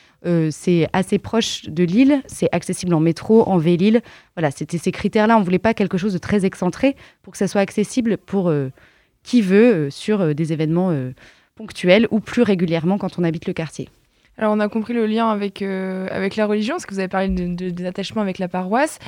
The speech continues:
Speaker 2: Euh, est-ce que c'est ça, c-, l'écologie intégrale, c'est le lien entre religion et écologie ? Quelles sont vos valeurs ? Comment est-ce que vous définissez tout ça ?
Speaker 1: Alors, l'écologie intégrale, oui, c'est une, souvent, c'est une définition chrétienne de, de l'écologie, mais en fait, c'est une vision très large de l'écologie.
Speaker 2: Mm.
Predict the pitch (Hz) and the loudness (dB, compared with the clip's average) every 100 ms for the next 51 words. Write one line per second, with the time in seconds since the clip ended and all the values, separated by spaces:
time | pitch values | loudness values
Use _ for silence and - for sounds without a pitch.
0 | - - - - 196 196 185 - 202 320 | -20 -20 -14 -6 -2 0 -2 -2 -4 -4
1 | 311 240 214 269 254 - 214 202 214 214 | -4 -4 -4 -2 -4 -4 -6 -2 0 0
2 | 214 226 214 220 214 302 - 220 214 214 | 2 0 0 -2 0 -2 -2 -2 0 0
3 | 233 240 - 220 208 220 214 220 220 247 | 0 0 -2 -6 -2 -2 -2 -2 -2 0
4 | 247 208 208 202 214 220 226 - - - | -2 -2 -4 -2 -2 -2 -2 -8 -14 -2
5 | 262 277 294 233 226 311 - 262 254 226 | -2 0 -2 2 2 2 0 -4 -4 -6
6 | 208 190 208 190 202 202 180 185 180 _ | -6 -6 -4 -4 -4 -12 -10 -10 -12 _
7 | _ _ - 175 139 180 226 233 220 226 | _ _ -6 -4 0 0 2 2 2 0
8 | 196 170 170 254 254 190 226 262 208 - | 0 -2 2 2 2 0 -2 -2 -4 -6
9 | 185 180 170 160 147 151 - _ _ - | -2 0 2 0 -4 -8 -16 _ _ -14
10 | 226 262 233 - 185 196 - - 196 - | -4 -2 0 0 2 2 0 -2 -2 0
11 | 214 233 240 220 - 170 180 170 165 151 | -2 2 4 4 0 -2 0 0 -2 -2
12 | 175 180 202 226 240 254 196 - 190 277 | -2 0 0 2 4 4 4 0 -2 -2
13 | - 185 190 190 185 214 - 226 220 220 | -4 -10 -12 -14 -10 -8 -2 4 6 6
14 | 202 156 180 165 - 170 165 165 | 2 0 0 0 0 0 2 -2